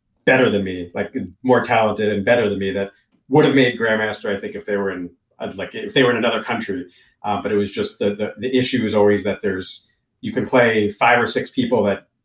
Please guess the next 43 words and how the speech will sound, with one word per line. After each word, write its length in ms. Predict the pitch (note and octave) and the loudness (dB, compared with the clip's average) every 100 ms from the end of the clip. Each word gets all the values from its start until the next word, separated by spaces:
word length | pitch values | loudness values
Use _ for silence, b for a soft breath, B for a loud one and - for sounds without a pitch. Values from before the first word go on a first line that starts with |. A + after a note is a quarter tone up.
| _ _ _ A#2+ | _ _ _ -18
move 360 | A#2 B2 G2+ | -6 -4 -4
to 80 | - | -6
the 60 | G#2+ | -2
United 260 | G#2+ G#2 | 0 0
States 540 | - A2+ A2 - - - D#3+ | -2 -4 -4 -8 -12 -16 -8
and 560 | D3 - - G#2 F#2 - _ - | -4 -2 0 0 -2 -8 _ -6
have 240 | - G#2 | 0 0
the 120 | G#2 G2+ | 0 0
U 180 | A#2 | 2
S 280 | A2+ - - | 2 0 -2
Federation, 640 | - G#2+ A2+ B2 - G2+ G2 | 0 2 2 2 0 -4 -2
but 220 | G2+ - b b b C3 | -4 -6 b b b -10
just 180 | B2+ A#2 | -4 0
moved 180 | - | 0
to 60 | A2+ | 0
the 60 | G#2 | 2
United 200 | G2+ G2 | 2 0
States 180 | G#2 | -4
a 40 | - | -6
couple 200 | - G#2 | -4 0
of 60 | |
years 180 | A2+ A2+ | 0 0
ago, 320 | G#2 G2 F#2+ G2 | 0 0 0 -2
and 140 | F#2+ | 2
they 60 | G2+ | 2
all 180 | G#2 | 2
count 220 | - A2 G2+ | 2 0 0
as 300 | F#2+ - - _ _ _ - | -2 -8 -16 _ _ _ 0
U 140 | A#2+ | 2
S 160 | B2 - | 2 2
players, 340 | G#2+ G2+ F#2+ | 0 2 2
and 80 | G2+ | -2
you 60 | |
have 160 | F#2 - | -4 -6
to 80 | - | -6
play, 400 | G#2+ G2 - F2 b b b b b - | -2 -2 -2 -4 b b b b b -4
uh, 420 | G2+ G2 F#2 F#2 | 0 2 0 -2
players 360 | - G#2+ G2+ - | 0 2 2 0
from 440 | G2+ F2+ F2 - | -4 -4 -8 -12
five 300 | - G#2 G#2 | -4 0 2
different 260 | G2+ F#2+ F2+ | 0 -2 -4
federations. 600 | G2+ G2 A2 - F2+ - | 0 0 0 -2 -8 -4
So, 280 | G#2 F#2+ | -2 -2